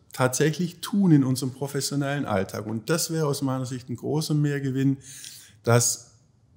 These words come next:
qualitat-, die Arbeit qualitativ sichtbarer wird, wenn wir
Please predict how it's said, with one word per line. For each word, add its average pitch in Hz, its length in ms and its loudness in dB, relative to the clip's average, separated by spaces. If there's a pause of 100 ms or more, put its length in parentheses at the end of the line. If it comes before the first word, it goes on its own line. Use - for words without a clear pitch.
(500)
qualitat-, 143 800 4
die 131 140 2
Arbeit 139 480 2
qualitativ 143 720 -4
sichtbarer 120 680 0
wird, 120 280 -4
wenn 139 260 8
wir 151 380 4